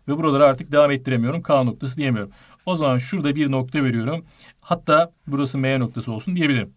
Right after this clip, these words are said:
Hem K'yı hem de, e, L'yi veremedik. Sonra gençler baktığınızda direnç var, direnç var. Görüyorsunuz zaten burada dirençler var. O zaman buraya bir başka bir nokta verelim isterseniz.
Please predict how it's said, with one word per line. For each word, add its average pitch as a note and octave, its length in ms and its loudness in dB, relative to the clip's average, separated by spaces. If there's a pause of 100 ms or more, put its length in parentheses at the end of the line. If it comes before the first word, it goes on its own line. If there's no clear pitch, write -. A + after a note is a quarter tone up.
(120)
Hem D3 200 -2
K'yı C3 300 0
hem C3+ 160 -2
de, D3+ 160 -2 (300)
e, B2 220 0
L'yi C#3 220 4
veremedik. C3 360 0 (200)
Sonra F#3+ 260 0
gençler D3 420 0 (240)
baktığınızda E3+ 460 0
direnç D#3+ 280 2
var, D#3 200 0
direnç C3+ 300 0
var. A2 120 -4
Görüyorsunuz C3 480 -2
zaten B2+ 360 0
burada A2+ 200 -4
dirençler A2 380 -4
var. D3 220 0
O D3 80 -6
zaman D3+ 240 -2
buraya D#3+ 200 -4
bir D#3 80 -10
başka D3 260 -4
bir B2+ 60 -2
nokta A#2 240 -6
verelim G#2 200 -6
isterseniz. C#3 500 -8